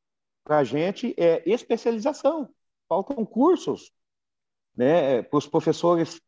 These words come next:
fazerem parte e terem vontade de fazer também, porque não adianta só você ter o curso lá pra você fazer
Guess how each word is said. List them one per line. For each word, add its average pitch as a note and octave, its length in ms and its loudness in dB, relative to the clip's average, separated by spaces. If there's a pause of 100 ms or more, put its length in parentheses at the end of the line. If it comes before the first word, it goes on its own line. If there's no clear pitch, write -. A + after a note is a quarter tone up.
(180)
fazerem E3 440 -2
parte C3 520 -2
e A3+ 160 2
terem G#3+ 400 2
vontade D#3 540 0
de G3 80 -8
fazer C#4+ 400 0
também, D#3 240 -4
porque - 160 -8
não C#3+ 140 -2
adianta D3 360 -4
só G#3 200 -2
você D#3+ 240 -6
ter F3 140 -2
o F3+ 80 0
curso E3+ 380 -2
lá D3+ 100 2
pra D3+ 120 -2
você B2+ 280 -6
fazer C#3 580 0